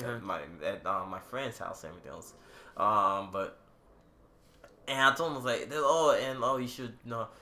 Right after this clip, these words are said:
Speaker 2: oh, you go drink this now, or you go, like, drink." I'm like, "Nah, I just go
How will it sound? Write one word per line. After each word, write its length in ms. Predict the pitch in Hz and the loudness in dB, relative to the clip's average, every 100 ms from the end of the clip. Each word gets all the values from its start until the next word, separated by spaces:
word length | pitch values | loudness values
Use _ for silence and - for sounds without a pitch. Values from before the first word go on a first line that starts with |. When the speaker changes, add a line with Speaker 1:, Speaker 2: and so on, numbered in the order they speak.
| - - | -10 0
Speaker 2:
oh, 180 | 113 | 0
you 80 | 113 | 2
go 140 | 113 113 | -2 -4
drink 300 | 123 123 123 | -4 -4 -6
this 180 | 123 | -10
now, 220 | 123 123 95 | -8 -4 -4
or 40 | |
you 80 | 107 | -6
go, 300 | 107 104 107 | -10 -8 -6
like, 260 | 95 87 - | -6 -8 -10
drink." 240 | 117 117 | -10 -8
I'm 60 | 117 | -6
like, 220 | 110 - | -8 -8
"Nah, 400 | 196 196 185 117 | 0 4 6 6
I 40 | |
just 200 | 120 131 | 4 -4
go 240 | 143 135 | -6 -4